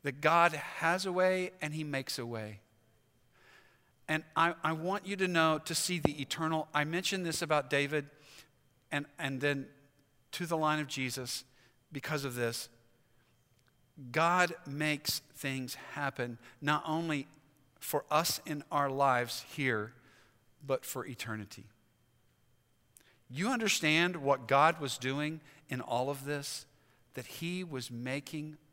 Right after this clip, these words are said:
a way. I want to challenge you today, and I want to encourage you today that God makes things happen.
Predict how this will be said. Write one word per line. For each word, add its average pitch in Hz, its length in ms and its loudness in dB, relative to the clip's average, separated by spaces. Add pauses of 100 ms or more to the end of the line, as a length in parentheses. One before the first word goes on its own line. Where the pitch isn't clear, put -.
a 120 80 -4
way. 113 480 -6 (1000)
I 196 180 0
want 175 260 -2
to 143 80 -2 (160)
challenge 139 680 -6
you 110 80 -8
today, 113 400 -8
and - 100 -10
I 139 40 -4
want 156 160 -4
to 151 40 -2
encourage 147 640 -4
you 120 80 -8
today 120 420 -10 (380)
that 131 160 -2
God 170 340 2
makes 147 320 -2
things 131 280 -4
happen. 120 420 -4